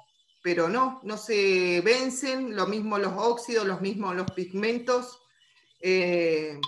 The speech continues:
pueden tenerlo preparado con agüita, sí. Yo, por ejemplo, este lo uso, lo dejo bien tapadito en el, su frasco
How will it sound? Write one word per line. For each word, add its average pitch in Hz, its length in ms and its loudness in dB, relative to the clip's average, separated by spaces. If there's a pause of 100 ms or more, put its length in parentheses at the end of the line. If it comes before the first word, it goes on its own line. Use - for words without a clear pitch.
pueden 220 380 2
tenerlo 240 580 4
preparado 262 760 4
con 226 160 2
agüita, 254 440 2
sí. 285 540 -6
Yo, - 100 -8
por 220 80 -6
ejemplo, 226 280 -2
este 240 200 -2
lo 240 220 4
uso, 320 580 -2 (380)
lo 196 140 -2
dejo 240 340 2
bien 262 240 -2
tapadito 262 500 2
en 277 120 -4
el, 254 140 -6
su 247 140 -10
frasco 330 580 -4